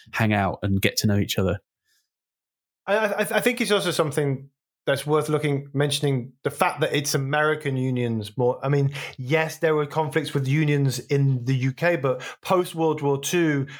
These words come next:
Speaker 2: the idea of a labor movement still had strength. Whereas in America, there was a lot of bu-, union busting and, you know, proper dirty tactics going on, right?
Speaker 1: Yeah, and often it is physically,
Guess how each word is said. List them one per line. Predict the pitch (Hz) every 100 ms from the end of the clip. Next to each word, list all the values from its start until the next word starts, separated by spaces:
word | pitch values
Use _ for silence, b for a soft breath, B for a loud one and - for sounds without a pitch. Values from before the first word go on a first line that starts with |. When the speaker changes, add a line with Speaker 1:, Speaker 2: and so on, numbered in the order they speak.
| B
Speaker 2:
the | 143
idea | 147 139 147 143
of | 139
a | 139
labor | 147 160 165 143
movement | 143 151 165 143 131 120 - B B -
still | - 170 156
had | 143 143 139
strength. | - 156 156 131 - - - b b -
Whereas | 139 139 135 123
in | 151
America, | 151 170 175
there | 151
was | 143
a | 160
lot | 170
of | 143 -
bu-, | 156 156
union | 135 147 180 175 160
busting | 139 165 156 - 143 123 117
and, | 120 117 117 113 107 - _
you | 139
know, | 120 120 _ _ _
proper | - 180 180 175
dirty | 139 156 147 139
tactics | 165 131 - 113
going | - 120 117
on, | 107
right? | 120 131
Speaker 1:
Yeah, | 92 110
and | 117 -
often | 143 - 120
it | 117
is | 123 107 -
physically, | 120 95 - 107